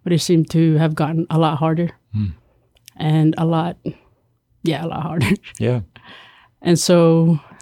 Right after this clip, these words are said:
Speaker 1: I
Speaker 2: Well,
Speaker 1: w-
Speaker 2: I've, well, I've said before, you know, one of the things that's surprising sometimes for us is that, you know, you know, sometimes there's some struggles that draws us to,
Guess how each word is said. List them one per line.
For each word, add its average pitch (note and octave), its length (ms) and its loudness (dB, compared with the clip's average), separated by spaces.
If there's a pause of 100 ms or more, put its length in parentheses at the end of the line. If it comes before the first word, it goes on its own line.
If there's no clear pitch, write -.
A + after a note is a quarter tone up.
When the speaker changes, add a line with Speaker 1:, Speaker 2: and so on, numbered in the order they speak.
(120)
Speaker 1:
I - 40 0
Speaker 2:
Well, C#3 80 4
Speaker 1:
w- E3+ 60 4
Speaker 2:
I've, - 220 -2
well, C3+ 140 2
I've G3 140 2
said E3 260 0
before, G#2 580 2
you A#2+ 100 -2
know, A2 80 0
one A2+ 180 2
of B2 80 2
the G#2+ 100 0
things G#2+ 240 0
that's G2+ 160 -2
surprising A2 580 0
sometimes F#2 680 -4 (360)
for F#2+ 220 -2
us F#2 240 -2
is F#2+ 120 -2
that, G2 200 0 (240)
you B2 140 -2
know, B2+ 240 -4 (400)
you A2+ 100 -4
know, G#2+ 80 -2
sometimes A2+ 440 -2
there's G2+ 160 -2
some G#2+ 140 -2
struggles A2 500 0
that F#2+ 120 -4
draws G2+ 320 0
us G2 140 -4
to, G2 240 -4